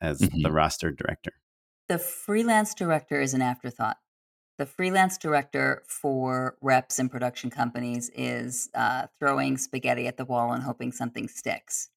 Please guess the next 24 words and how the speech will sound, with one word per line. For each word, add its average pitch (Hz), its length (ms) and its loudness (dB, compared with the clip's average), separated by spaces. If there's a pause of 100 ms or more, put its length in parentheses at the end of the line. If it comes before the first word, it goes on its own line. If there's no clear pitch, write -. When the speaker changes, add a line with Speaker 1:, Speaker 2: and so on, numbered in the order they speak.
Speaker 2:
Mm-hmm. 143 240 -4
Speaker 3:
It's - 160 0
not 147 200 10
about 131 260 8
you, 131 220 2
it's 127 160 -6
about 123 320 -2
them. 120 360 0 (720)
And 151 140 10
what 151 140 10
Speaker 2:
Mm-hmm. - 140 6
Speaker 3:
happens 202 340 6
with 170 120 0
a 165 60 2
freelance 156 480 2
director 143 460 2
is 135 120 0
that 131 220 2
reps 156 300 4
don't - 280 -2
play 135 140 -2
by 123 220 0
the 120 80 -6
rules. 120 500 -6